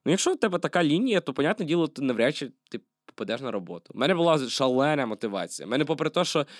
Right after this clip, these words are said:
мені люто повезло, але в мене була шалена мотивація: не попав би на цього дядька, попав би на іншого дядька рано чи пізно. І пішов би на іншу, значить, роботу, да?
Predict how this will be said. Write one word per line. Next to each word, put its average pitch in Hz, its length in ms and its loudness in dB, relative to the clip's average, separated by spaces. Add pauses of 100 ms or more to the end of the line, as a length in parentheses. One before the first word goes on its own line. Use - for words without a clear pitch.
(120)
мені 143 340 2
люто 151 280 2
повезло, 139 360 0
але 214 220 4
в - 20 0
мене 139 160 0
була 139 180 2
шалена 143 300 0
мотивація: 135 600 0 (120)
не 110 320 -4
попав 165 320 2
би 160 100 0
на 160 120 0
цього 220 220 0
дядька, 131 300 0
попав 113 260 -2
би 160 120 0
на 160 80 2
іншого 147 400 0
дядька 85 420 -6
рано 90 200 -6
чи - 180 -14
пізно. 90 300 -14 (280)
І - 60 -16
пішов 156 280 -2
би 156 120 0
на 135 100 2
іншу, 139 280 0
значить, 120 340 -4
роботу, 85 440 -8
да? 175 180 -14